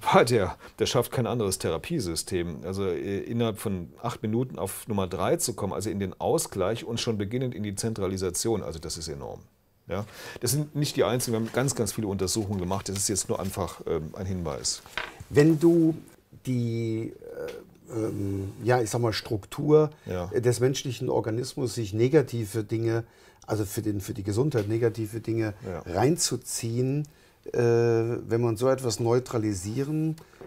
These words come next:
Speaker 2: könnte oder sogar rumdrehen könnte, ähm, ist das etwas, was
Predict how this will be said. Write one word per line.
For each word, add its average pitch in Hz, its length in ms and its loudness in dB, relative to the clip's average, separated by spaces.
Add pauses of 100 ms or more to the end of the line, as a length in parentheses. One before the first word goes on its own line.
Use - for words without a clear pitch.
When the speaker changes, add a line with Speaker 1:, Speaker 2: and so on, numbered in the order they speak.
(160)
Speaker 2:
könnte 151 480 4
oder 107 200 2
sogar 98 260 0
rumdrehen 107 800 0
könnte, 117 640 0 (520)
ähm, 117 840 0 (1080)
ist - 260 -2
das 156 140 2
etwas, 127 580 -2
was - 420 0